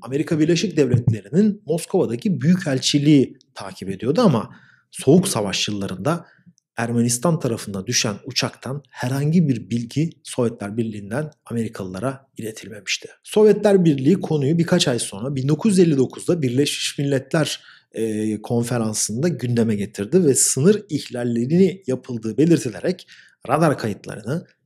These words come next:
mig on yedilerin uyarılarını ve atış bilgilerini dünya ile paylaştı. Gerçekten o yıllarda Sovyetler Birliği ile Amerika Birleşik Devletleri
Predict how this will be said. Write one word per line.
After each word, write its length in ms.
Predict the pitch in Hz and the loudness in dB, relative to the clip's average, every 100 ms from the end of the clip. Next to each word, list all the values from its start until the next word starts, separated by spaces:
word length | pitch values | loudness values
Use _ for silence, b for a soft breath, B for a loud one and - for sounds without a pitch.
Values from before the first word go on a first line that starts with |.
| - | -4
mig 220 | 151 - | -4 -2
on 100 | 156 | 2
yedilerin 640 | 190 170 120 113 147 180 - | 4 4 2 -2 -4 -4 -4
uyarılarını 600 | 131 135 117 110 101 160 | 0 2 0 0 0 2
ve 80 | 156 | 0
atış 420 | - - 190 - | -2 -2 -2 0
bilgilerini 760 | 139 139 123 107 95 139 202 - _ 110 | -4 0 0 0 0 0 0 -2 _ -6
dünya 380 | 123 131 113 | -4 -4 -6
ile 240 | 92 135 127 | -8 -8 -8
paylaştı. 520 | 98 87 - - - - _ b b b - | -12 -14 -8 -8 -10 -20 _ b b b -4
Gerçekten 640 | 131 - 110 - 131 165 165 b b b | -4 -2 -6 -6 -4 -4 -6 b b b
o 100 | 131 | -2
yıllarda 720 | 135 117 107 92 135 170 170 - | 0 0 -4 -6 -4 -6 -6 -16
Sovyetler 800 | - - 107 104 104 156 180 202 | -16 -10 -6 -6 -6 -2 2 4
Birliği 300 | 175 147 131 | 4 2 0
ile 120 | 113 | -2
Amerika 500 | - 117 131 131 139 | -6 -2 0 2 2
Birleşik 400 | 139 143 175 135 | 4 4 0 -2
Devletleri 680 | 117 104 98 - 101 170 | -4 -6 -10 -4 2 2